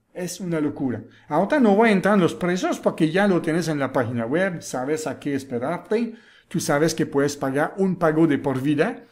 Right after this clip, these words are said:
si todavía la oferta está. Si no, no está mal tampoco, tú puedes pagar aproximadamente mil dólares por ahí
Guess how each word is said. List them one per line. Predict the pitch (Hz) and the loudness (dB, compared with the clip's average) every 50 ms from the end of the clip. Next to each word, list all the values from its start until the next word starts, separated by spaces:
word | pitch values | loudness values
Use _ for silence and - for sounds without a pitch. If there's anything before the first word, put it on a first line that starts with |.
| _ _ | _ _
si | - - - - 175 160 | -12 -8 -6 -4 -4 -2
todavía | - 165 151 139 143 139 139 151 156 | 2 2 4 4 4 4 4 4 2
la | 147 139 123 | 2 2 0
oferta | - - 247 240 - 139 127 | 0 -2 -6 -6 -4 -6 -6
está. | 110 - - 208 254 294 302 - - _ _ _ _ _ | -4 -2 0 0 0 0 -2 -12 -18 _ _ _ _ _
Si | - - - - 196 185 | -8 -4 0 4 6 6
no, | 175 175 202 277 320 302 - - - - | 6 6 6 4 4 0 -4 -12 -12 -6
no | 165 156 160 170 208 | -2 2 4 4 4
está | 202 208 - 185 165 | 2 2 2 2 4
mal | 160 165 175 175 165 | 6 4 4 2 2
tampoco, | 160 143 139 123 - 123 120 - 247 262 - | -2 -4 -4 -4 -6 -6 -4 -4 -4 -4 -4
tú | - 165 | -6 -8
puedes | - 151 143 151 151 151 | -4 -2 -2 -2 -2 -2
pagar | - 139 135 135 160 180 | -6 -6 -2 -2 -2 -2
aproximadamente | 165 - - 147 139 - - 139 139 135 131 117 131 147 | -2 -4 -4 -6 -6 -6 -4 -4 -4 -4 -4 -4 -4 -2
mil | 139 139 151 156 147 | -2 0 0 0 0
dólares | 139 139 135 135 151 220 277 262 - | 0 0 0 0 0 -2 -2 -4 -6
por | - 160 147 | -6 -4 -2
ahí | 147 180 262 320 311 - | 0 0 0 0 -4 -6